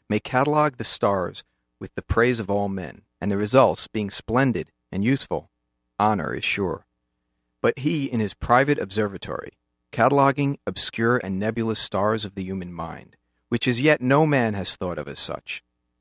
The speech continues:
watching days and months, sometimes for a few facts, correcting still his old records, must relinquish display and immediate fame. In the long period of his preparation, he must betray often an ignorance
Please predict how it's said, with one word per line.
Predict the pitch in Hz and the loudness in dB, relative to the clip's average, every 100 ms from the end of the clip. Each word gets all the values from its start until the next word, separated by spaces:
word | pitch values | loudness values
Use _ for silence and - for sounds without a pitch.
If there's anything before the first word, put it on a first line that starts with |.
| _ - | _ -4
watching | 92 - 92 | -4 -4 -4
days | 101 110 123 113 | -2 0 -2 -4
and | 95 | -8
months, | 92 76 - - - _ _ _ | -10 -16 -16 -20 -20 _ _ _
sometimes | - 131 147 135 131 - - | -2 -2 -2 -4 -4 -8 -8
for | 90 | -10
a | |
few | - 101 | -8 -10
facts, | 98 87 71 - - - _ _ _ _ _ _ | -6 -6 -6 -8 -16 -16 _ _ _ _ _ _
correcting | - 117 113 117 104 | -2 0 0 -2 -4
still | - - 95 82 | -4 -4 -4 -4
his | 87 85 | -6 -4
old | 101 101 98 | -2 -2 -4
records, | 92 - - - - _ _ _ - | -6 -6 -18 -20 -20 _ _ _ 0
must | 113 110 - - | 2 2 -2 -2
relinquish | 110 110 143 - 139 - - | 0 2 0 2 0 0 -4
display | 110 - - 107 101 82 82 | -4 -4 -4 -2 0 -2 -6
and | 98 90 | -8 -6
immediate | 95 98 90 - | -4 -4 -4 -8
fame. | - 90 76 - _ _ _ _ _ _ _ _ _ | -8 -10 -10 -20 _ _ _ _ _ _ _ _ _
In | 117 | -2
the | 120 | 0
long | 143 180 196 | 4 2 2
period | 147 135 135 | 2 2 2
of | 110 | 0
his | 104 | -4
preparation, | - 107 - 90 85 - 76 | -2 -4 -2 -2 -4 -6 -12
he | 95 98 | -8 -4
must | 107 - | -4 -6
betray | - - - 127 131 - | -10 -6 0 2 2 0
often | 101 - 87 85 | 0 -2 -8 -10
an | 80 | -6
ignorance | 110 107 80 58 - - | -4 -4 -6 -10 -16 -20